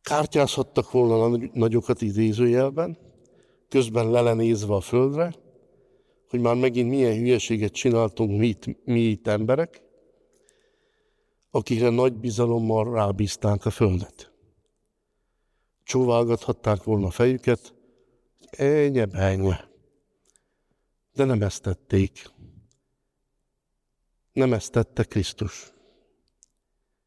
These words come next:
Inkább kiüresedett, ember lett, szolga lett, üdvösségünk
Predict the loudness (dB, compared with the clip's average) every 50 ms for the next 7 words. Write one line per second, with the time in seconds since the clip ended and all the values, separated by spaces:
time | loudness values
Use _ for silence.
0 | _ _ _ _ _ _ 0 0 0 0 0 -2 -2 0 0 0 -2 -4 -8 -12
1 | _ -4 -2 0 2 2 0 0 0 -2 -4 -2 -2 -4 -6 _ _ _ _ _
2 | _ _ _ _ _ _ _ _ _ _ _ _ _ _ _ _ _ _ _ _
3 | -10 -4 -2 -2 0 0 2 2 0 0 0 -2 -4 -4 _ _ -20 -20 -20 _
4 | _ _ _ _ _ _ _ _ _ _ _ _ _ _ _ _ _ _ _ _
5 | _ _ _ _ _ _ _ -16 -14 -12 -8 -4 -2 0 0 0 2 2 2 2
6 | 2 0 -2 -6 _ _ -20 -20 _ _ _ _ _ _ _ _ _ _ _ _
7 | _ _ _ _ _ _ _ _ _ _ _ _ _ _ _ _ _ _ _ _
8 | _ _ _ _ _ _ _ -2 0 0 0 0 0 0 0 0 -2 -4 -2 -2
9 | -2 0 0 0 2 2 2 0 -4 -10 -20